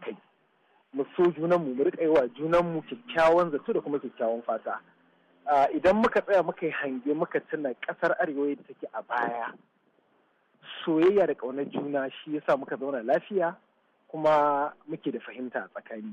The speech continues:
Amma rashin yin hakan shi ke iya jawo saɓanin zaman lafiya.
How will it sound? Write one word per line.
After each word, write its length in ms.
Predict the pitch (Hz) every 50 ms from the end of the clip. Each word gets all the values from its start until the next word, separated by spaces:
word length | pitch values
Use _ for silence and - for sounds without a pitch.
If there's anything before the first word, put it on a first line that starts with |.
| 113 _ _ _ _ _ _ _ _ _ _ _ _ _ _ _ 127
Amma 260 | 127 131 143 151 170
rashin 300 | 208 196 - - 170 170
yin 120 | 185 180
hakan 320 | 156 175 185 - 220 196 165 _ _ _ - -
shi 100 | - 165
ke 160 | - - 156 - 170
iya 80 | 151 131
jawo 320 | 110 127 131 135 139 147 135 - -
saɓanin 680 | 131 127 135 127 - 151 143 143 139 143 139 143 143
zaman 280 | 123 139 135 135 131 135
lafiya. 340 | 135 131 123 - 143 131